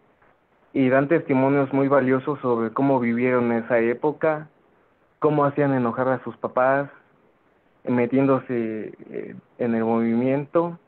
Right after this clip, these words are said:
y sobre todo cómo vivían la música, porque en verdad yo todo lo que he visto de, de esta comunidad me sorprende porque de veras conectaron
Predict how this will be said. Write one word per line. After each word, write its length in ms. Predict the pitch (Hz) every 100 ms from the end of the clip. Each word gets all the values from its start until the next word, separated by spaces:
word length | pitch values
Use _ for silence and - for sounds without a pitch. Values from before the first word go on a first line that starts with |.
| _ _ _ _ -
y 80 | 131
sobre 300 | 139 131 131
todo 260 | 151 175
cómo 300 | - 160 175
vivían 400 | 156 131 127 143
la 120 | 139 117
música, 460 | 131 139 151 131
porque 500 | 123 117 117 120 - _ _ _ _ _ _ _ _ -
en 160 | 143
verdad 400 | 143 139 151 160 - - - 139
yo 200 | 139 156
todo 220 | 160 175
lo 180 | 170 143
que 140 | 147 143
he 20 |
visto 400 | 147 139 165 147
de, 300 | 127 113 110
de 140 | 123
esta 240 | 131 151 151
comunidad 640 | 135 117 113 110 123 143 _ _ _ _ _ _ -
me 380 | 135 127 127 120
sorprende 520 | 139 123 139 151 160
porque 840 | 151 120 - 117 113 110 110 - _ _ -
de 180 | 131 135
veras 320 | 135 151 160
conectaron 960 | - 131 113 110 - 139 143 135 117 -